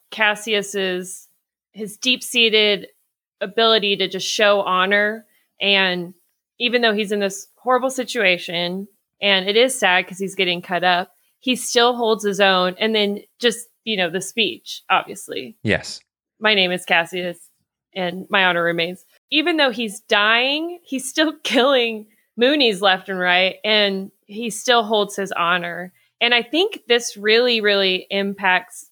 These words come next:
Speaker 1: Diomedes. And this is why we still have Cassius, because he's showing, like,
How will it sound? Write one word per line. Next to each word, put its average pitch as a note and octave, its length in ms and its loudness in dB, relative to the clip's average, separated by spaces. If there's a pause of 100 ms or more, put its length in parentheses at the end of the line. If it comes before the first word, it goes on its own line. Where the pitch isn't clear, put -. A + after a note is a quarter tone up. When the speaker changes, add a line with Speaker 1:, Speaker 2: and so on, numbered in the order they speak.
(120)
Speaker 1:
Diomedes. G3 960 -2 (140)
And G3+ 360 2
this C#4 240 2
is A3 200 -2
why G3+ 560 4
we G#3 100 -6
still F#3+ 260 -2
have D#3 280 -4
Cassius, - 600 -12 (100)
because G#3+ 400 -2
he's C4 200 0
showing, G#3+ 600 0 (300)
like, F#3+ 220 0